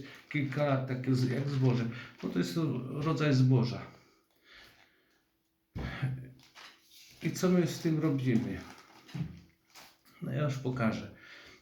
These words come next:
Może zaczniemy od tego dawkowania, bo ja, y, z-, zawsze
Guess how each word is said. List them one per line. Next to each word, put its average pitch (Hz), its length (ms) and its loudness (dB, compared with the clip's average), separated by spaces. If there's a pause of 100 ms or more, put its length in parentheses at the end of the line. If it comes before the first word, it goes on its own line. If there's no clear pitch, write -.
(380)
Może 151 340 2
zaczniemy 151 480 0
od 139 140 -2
tego 143 260 0
dawkowania, 135 640 2
bo 117 120 0
ja, 131 260 2 (160)
y, 127 720 -4
z-, 117 340 -2
zawsze 139 360 -2